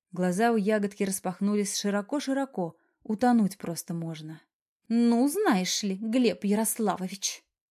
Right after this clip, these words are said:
Она зло выдохнула. «А не офигел ли ты?» «Нет». Его улыбка стала ещё шире.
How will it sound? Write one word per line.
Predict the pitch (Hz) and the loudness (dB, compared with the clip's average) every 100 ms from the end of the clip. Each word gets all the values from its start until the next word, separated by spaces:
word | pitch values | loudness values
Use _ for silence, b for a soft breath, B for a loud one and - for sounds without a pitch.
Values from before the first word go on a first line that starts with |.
| _ | _
Она | 185 180 240 311 | -4 -2 0 0
зло | 208 202 | 2 2
выдохнула. | 185 175 170 - 170 170 175 _ _ _ - | 0 -2 -4 -8 -10 -10 -12 _ _ _ -4
«А | 277 | 2
не | 285 311 | 4 4
офигел | 320 330 269 277 415 | 4 0 0 0 0
ли | 370 247 | 2 0
ты?» | - 202 180 - _ _ _ _ _ | 2 0 0 -6 _ _ _ _ _
«Нет». | 175 175 180 180 175 170 160 - - _ _ - | -4 0 2 2 2 -2 -4 -14 -20 _ _ -6
Его | 190 190 180 | -2 0 0
улыбка | 190 254 - | 0 -2 -6
стала | 190 - 185 | -6 -4 -2
ещё | 185 185 - 170 170 | -2 -4 -6 -8 -8
шире. | - 175 170 | -8 -8 -10